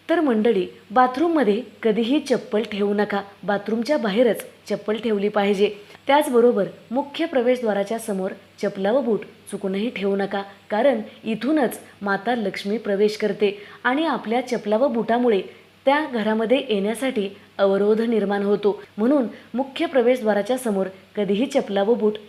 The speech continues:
ठेवू नका. तर मंडळी, पाणी हेच जीवन आहे असे म्हटले जाते. अनेक कुटुंबामध्ये घरातील नळ हे सदाकदा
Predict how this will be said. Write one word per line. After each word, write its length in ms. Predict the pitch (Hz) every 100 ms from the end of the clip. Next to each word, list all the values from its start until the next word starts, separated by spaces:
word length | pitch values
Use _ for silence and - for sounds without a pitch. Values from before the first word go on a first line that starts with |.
| -
ठेवू 200 | 214 208
नका. 300 | 202 202 196 - - - -
तर 100 | 320
मंडळी, 420 | 285 208 214 202 170 - -
पाणी 360 | 240 220 262 220 - -
हेच 240 | - 320 330
जीवन 340 | 214 208 190
आहे 200 | 185 180 175 - -
असे 280 | 190 196
म्हटले 380 | 240 208 165 202
जाते. 300 | 196 196 196 190 - - -
अनेक 320 | 202 262 -
कुटुंबामध्ये 640 | 208 214 202 240 262 202 190 - - 175
घरातील 460 | 208 226 226 320
नळ 240 | 285 214 175 165 - - - _ _
हे 140 | 302 349
सदाकदा 600 | 302 226 247 254 196